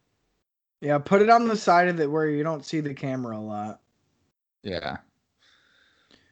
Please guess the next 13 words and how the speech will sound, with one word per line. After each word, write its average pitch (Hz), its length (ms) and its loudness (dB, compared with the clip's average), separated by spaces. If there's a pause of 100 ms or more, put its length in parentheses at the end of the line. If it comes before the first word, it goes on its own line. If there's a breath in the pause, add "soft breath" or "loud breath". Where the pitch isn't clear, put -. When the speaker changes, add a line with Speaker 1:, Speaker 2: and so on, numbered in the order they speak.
(880)
Speaker 1:
Yeah, 214 340 0
I 277 60 -6
don't 208 220 2
know. 127 320 -2
I 214 240 4
think 285 480 -4 (160)
really 226 400 4
for 170 160 2
Bam 160 340 4
Bam 170 220 4
at 151 120 -2
this 147 200 0
time, 143 480 -2